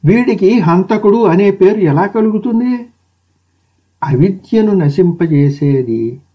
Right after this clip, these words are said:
విద్య అని నిర్వచనం. కనుక అవిద్య పూర్తిగా నశించిపోయిన తరువాత ఏది మిగిలి ఉంటుందో దానిని విద్య అనడానికి వీలు లేదు. విద్య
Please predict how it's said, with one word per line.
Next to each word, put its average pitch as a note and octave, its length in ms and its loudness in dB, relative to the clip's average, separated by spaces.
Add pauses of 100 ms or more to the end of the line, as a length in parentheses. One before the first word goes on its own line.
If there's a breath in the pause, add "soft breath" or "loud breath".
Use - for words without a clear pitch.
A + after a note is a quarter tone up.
(120)
విద్య B2 640 -2 (260)
అని D#3 200 0
నిర్వచనం. B2 580 -2 (480)
కనుక C3 480 -6 (960)
అవిద్య G3+ 400 2
పూర్తిగా B3+ 800 0
నశించిపోయిన A#3 920 0
తరువాత F3+ 840 0
ఏది F3+ 380 2
మిగిలి G3 300 0
ఉంటుందో E3 760 0 (760)
దానిని F#3+ 460 2
విద్య E3+ 360 2
అనడానికి G3 600 0
వీలు G#3+ 200 2
లేదు. F#3+ 380 0 (460)
విద్య F3 560 2